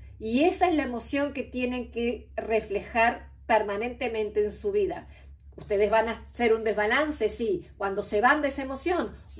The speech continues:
vuelven a buscar esa emoción de ese momento. Esto es la energía,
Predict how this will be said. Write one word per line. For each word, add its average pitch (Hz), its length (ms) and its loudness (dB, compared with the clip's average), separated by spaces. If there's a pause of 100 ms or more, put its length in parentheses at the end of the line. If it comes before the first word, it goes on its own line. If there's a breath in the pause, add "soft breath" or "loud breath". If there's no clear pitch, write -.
vuelven 285 440 8
a 262 80 -2
buscar 254 400 0
esa 247 180 -2
emoción 233 480 -4
de 214 140 8
ese 214 180 2
momento. 208 540 -2
Esto 311 320 2
es - 220 -2
la 233 120 6
energía, 214 580 0